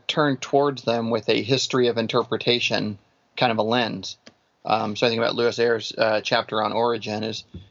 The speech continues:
it's really about ways of reading the Bible. Um, uh, so, so that's,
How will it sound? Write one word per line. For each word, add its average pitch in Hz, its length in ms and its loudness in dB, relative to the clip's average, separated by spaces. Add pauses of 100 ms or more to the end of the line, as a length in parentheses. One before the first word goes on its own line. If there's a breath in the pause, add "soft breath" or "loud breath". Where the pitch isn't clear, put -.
(120)
it's - 180 -2
really 214 300 2
about 123 320 2
ways 123 240 0
of 120 120 -4
reading 120 280 -2
the 110 80 -4
Bible. 127 480 -2 (680)
Um, 110 540 -6 (800)
uh, 117 420 -8
so, 165 280 2
so 190 140 -2
that's, 277 200 0